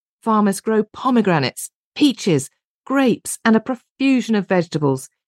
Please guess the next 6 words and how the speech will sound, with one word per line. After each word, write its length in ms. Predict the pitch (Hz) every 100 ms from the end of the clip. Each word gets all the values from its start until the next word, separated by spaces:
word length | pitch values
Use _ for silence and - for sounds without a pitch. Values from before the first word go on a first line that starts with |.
| _ _
including 760 | 180 165 - 220 214 196 196 190
local 360 | 165 180 214 262
varieties 560 | 185 165 143 143 135
of 100 | 135
tomato, 680 | - 175 202 220 - 233 240 _ _ _ _
cucumber, 640 | - 180 165 139 139 151